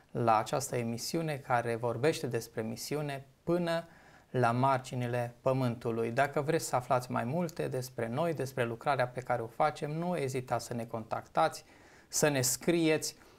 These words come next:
Putem să vă trimitem foaia de informare a Agenției Pentecostale de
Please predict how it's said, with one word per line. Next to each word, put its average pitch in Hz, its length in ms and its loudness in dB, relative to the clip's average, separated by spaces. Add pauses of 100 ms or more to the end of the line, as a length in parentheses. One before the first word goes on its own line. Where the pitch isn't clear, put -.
(140)
Putem 156 300 4
să 156 160 4
vă 143 140 4
trimitem 131 760 2
foaia 123 720 4
de 120 420 2 (560)
informare 139 800 2
a 117 60 0
Agenției 120 460 -2
Pentecostale 120 800 -4
de 120 220 -6